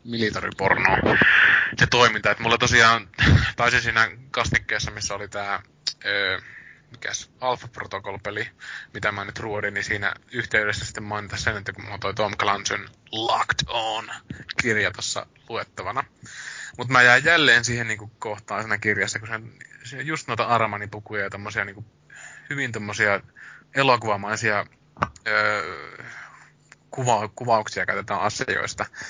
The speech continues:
niin mä jäin taas siihen kohtaan kiinni sitä kirjassa, että kun mä heitin sen kirjan vaan helvettiin, et siinä oli joku... Musta joku päähenkilö meni jonne. Sit siinä, niinku, tämmönen ohimenevä kommentti heti jostain vitun portinvartijasta, mitä, niinku, tää pointti oli kuitenkin se, että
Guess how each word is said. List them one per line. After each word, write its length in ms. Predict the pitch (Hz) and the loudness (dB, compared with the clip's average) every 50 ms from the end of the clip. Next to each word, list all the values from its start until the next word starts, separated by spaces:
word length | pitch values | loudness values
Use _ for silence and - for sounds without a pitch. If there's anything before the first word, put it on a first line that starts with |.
| - - - - - - - _ - | -12 -14 -14 -16 -18 -20 -18 _ -8
niin 280 | 101 98 90 82 90 | -6 -4 -4 -4 -2
mä 120 | 110 110 113 | 0 2 4
jäin 240 | 120 123 127 123 | 4 2 2 0
taas 380 | 123 131 151 156 131 113 - - | 0 0 2 2 2 2 2 2
siihen 260 | - 104 110 107 104 | 2 0 0 -2 -4
kohtaan 420 | 104 95 104 - - 104 98 104 101 | -6 -6 -6 -4 -4 -4 -4 -4 -4
kiinni 280 | - 104 92 95 101 | -4 -4 -4 -4 -4
sitä 200 | - - - 98 | -6 -6 -6 -4
kirjassa, 520 | 101 104 98 98 101 98 101 - - 87 - | -2 -2 -2 0 0 -2 -2 0 0 -2 -2
että 180 | - - - | -2 -4 -6
kun 120 | - 90 92 - - _ _ | -8 -10 -12 -20 -20 _ _
mä 160 | 117 120 127 110 | -6 -2 -2 -2
heitin 220 | 104 101 117 151 | -2 -2 -2 -4
sen 140 | 156 151 123 | -4 -4 -2
kirjan 300 | 110 123 113 107 101 95 | 0 2 2 2 2 0
vaan 160 | 92 92 101 | -2 -4 -4
helvettiin, 480 | 101 - 98 95 98 - - - 92 90 | -4 -4 -4 -4 -6 -6 -6 -8 -8 -8
et 80 | - _ _ - | -8 _ _ -12
siinä 180 | - - 110 110 | -8 -8 -6 -4
oli 120 | 117 123 | -4 -2
joku... 300 | 135 135 - 127 117 104 - - - - - - - | -2 -4 -4 -6 -10 -10 -6 -4 -4 -4 -4 -8 -12
Musta 220 | 131 123 - 123 | -8 0 2 4
joku 140 | 120 117 117 | 4 2 2
päähenkilö 500 | - 120 117 110 110 113 110 104 101 95 | 2 4 4 4 2 0 -2 -4 -4 -4
meni 180 | 98 98 98 98 | -4 -6 -6 -6
jonne. 320 | 98 98 98 95 95 92 _ _ _ _ _ _ - - - _ _ - - - - - - - _ - | -6 -8 -8 -10 -12 -12 _ _ _ _ _ _ -18 -18 -18 _ _ -20 -20 -20 -20 -20 -20 -20 _ -4
Sit 160 | - 117 - | -4 0 2
siinä, 140 | 123 110 104 | 2 2 2
niinku, 160 | 101 104 - | -2 -4 -4
tämmönen 220 | - 117 117 117 120 | -4 -2 0 2 4
ohimenevä 420 | 127 127 117 110 107 101 95 101 | 4 4 4 2 0 -2 -2 -4
kommentti 360 | - 107 104 101 98 - 107 | -4 -6 -6 -6 -8 -8 -6
heti 220 | 110 107 101 - 98 | -8 -6 -4 -4 -6
jostain 260 | 101 104 - 104 101 | -4 -2 -2 -2 -2
vitun 220 | 107 - 107 101 | -4 -6 -6 -4
portinvartijasta, 800 | - 107 101 101 104 95 - 107 - - - - - - - - - - - - | -4 -4 -4 -4 -6 -6 -6 -6 -8 -6 -6 -6 -6 -6 -10 -12 -16 -18 -20 -20
mitä, 280 | - - - 139 - - - - | -14 -10 -8 -8 -8 -8 -12 -14
niinku, 180 | - - 107 98 | -14 -12 -8 -2
tää 240 | - 104 101 95 95 101 | 2 2 2 2 2 2
pointti 260 | - 135 123 120 127 | 2 2 4 4 2
oli 100 | 110 104 | 2 2
kuitenkin 280 | 107 101 104 98 110 - | 0 -2 -4 -4 -4 0
se, 140 | - 104 | 2 2
että 200 | 98 - - 95 | 2 0 -2 -8